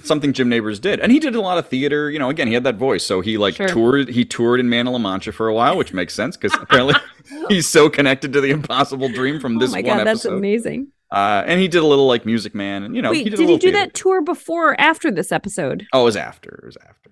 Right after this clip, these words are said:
Speaker 1: Yeah. He, again, he was Gomer Pyle, and then he became sort of
Speaker 2: Yeah.
Speaker 1: a, you know, a variety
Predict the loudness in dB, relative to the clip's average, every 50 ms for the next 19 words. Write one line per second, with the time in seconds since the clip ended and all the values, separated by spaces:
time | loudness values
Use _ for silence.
0 | _ -20 _ -20 -20 -20 -20 _ _ _ -8 -2 -2 2 2 2 4 4 2 2
1 | 2 2 0 0 0 0 0 -2 0 0 2 2 0 -2 0 0 0 2 2 2
2 | 0 0 -2 -2 -2 0 -2 -2 -2 -4 -8 -8 -8 -10 -8 -6 -4 -4 -4 -6
3 | -6 -4 -4 -2 -2 -2 -2 -2 -4 -4 -6 -10 -16 _ _ _ _ _ _ -6
4 | -4 -4 -2 -4 -4 -4 -6 -2 0 2 2 4 4 2 2 0 -2 -4 -6 -6
5 | -8